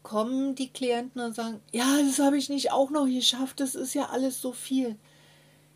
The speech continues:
Ja, da kommt dann so dieses Thema Zeitmanagement hoch. Wo ich dann sage, ja, Grenze,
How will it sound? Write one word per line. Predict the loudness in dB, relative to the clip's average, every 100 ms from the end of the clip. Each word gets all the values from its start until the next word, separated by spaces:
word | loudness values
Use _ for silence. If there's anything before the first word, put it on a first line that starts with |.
| _ _ _
Ja, | -6 -4
da | -2 -4
kommt | -4 -4 0
dann | 0 0
so | -2
dieses | -4 -2 -4 -4
Thema | -8 -4 -2 -2
Zeitmanagement | -2 -2 -2 -2 -4 -4 -4 -6 -8 -12 -14
hoch. | -20 -20 -20 -20 _ _ _ _ _ _ _ _ _ _ _ _ _ _
Wo | -2
ich | 0
dann | 0 -2
sage, | -2 -2 -2
ja, | 0 0 0 -6 _ _ _ _ _ _ _ -20 -20 _
Grenze, | -14 -10 -10 -6 -4 -4